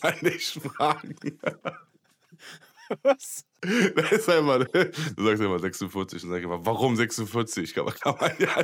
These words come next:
Speaker 1: nicht fragen. Das ist ja
Speaker 2: Die Frage war gut, ja.
Speaker 1: Äh, aber sechsundvierzig wusste ich gar nicht. Ey, also jetzt mal
Speaker 2: Und du?
Speaker 1: ehrlich. Ähm,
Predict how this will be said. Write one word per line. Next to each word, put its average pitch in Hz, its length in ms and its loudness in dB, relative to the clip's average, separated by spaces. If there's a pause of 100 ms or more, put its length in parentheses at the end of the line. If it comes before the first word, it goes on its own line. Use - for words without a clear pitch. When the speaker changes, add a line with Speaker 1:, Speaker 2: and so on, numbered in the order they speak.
Speaker 1:
nicht 143 320 0
fragen. 104 420 0
Das 87 180 -2
ist 92 200 -2
ja - 340 -6 (420)
Speaker 2:
Die 175 100 0
Frage 175 380 2
war 147 100 2
gut, 147 300 0
ja. 156 100 2 (1600)
Speaker 1:
Äh, 139 200 4
aber 120 360 2
sechsundvierzig 135 560 -6
wusste 123 140 -6
ich - 40 -16
gar 87 120 -2
nicht. - 220 -12 (160)
Ey, 120 180 -4
also 87 240 -4
jetzt 85 240 -6
mal 139 80 -4
Speaker 2:
Und 135 80 -4
du? 127 60 2
Speaker 1:
ehrlich. 190 260 -2 (720)
Ähm, 87 540 2